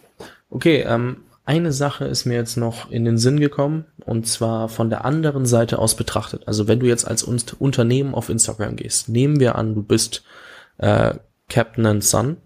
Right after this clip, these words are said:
nehmen wir jetzt einfach mal, und du gehst dahin und möchtest mit jemandem zusammenarbeiten, um deine Marke bekannter zu machen. Dann wendest du dich ja an Influencer.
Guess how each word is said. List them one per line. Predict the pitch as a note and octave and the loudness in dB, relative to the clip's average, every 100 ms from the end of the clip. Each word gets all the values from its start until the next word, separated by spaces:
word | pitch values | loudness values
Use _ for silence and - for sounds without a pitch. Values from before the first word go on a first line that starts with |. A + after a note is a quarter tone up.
| - | -6
nehmen | A#2+ B2 | -4 -2
wir | B2 | -4
jetzt | - | -4
einfach | A#2+ C3 | -6 -6
mal, | A#2 A#2+ C#3+ - _ - - - | -4 -4 -6 -10 _ -20 -20 -16
und | - A2+ | -4 -2
du | |
gehst | A2+ A#2+ A#2 | 2 2 4
dahin | A#2+ B2 D3 D3+ | 4 4 2 0
und | C#3 A#2 | -2 -4
möchtest | A#2 A#2+ - - | -2 -2 -4 -4
mit | A2+ - | -4 0
jemandem | A2 A2 A2 | -2 -2 -2
zusammenarbeiten, | A2+ A2 B2+ C#3+ A#2 A#2 A2+ A2+ - - | 0 2 2 0 0 0 0 -4 -8 -6
um | C3+ | -2
deine | A#2+ A2 A2 | 0 0 0
Marke | G#2+ G#2+ G#2+ | -2 -2 -2
bekannter | G#2 - G2 A2 G#2+ | -4 -4 -4 -4 -4
zu | - | -4
machen. | - - - - | -6 -10 -16 -2
Dann | G#2 G#2+ | 0 2
wendest | A2 C3+ D3 - | 2 2 2 2
du | A#2 | 2
dich | A#2 A2+ | 0 0
ja | A2 | -2
an | G2+ G#2+ | -2 -2
Influencer. | B2 B2 - G2+ G#2 - | -2 -2 -2 -2 -2 -4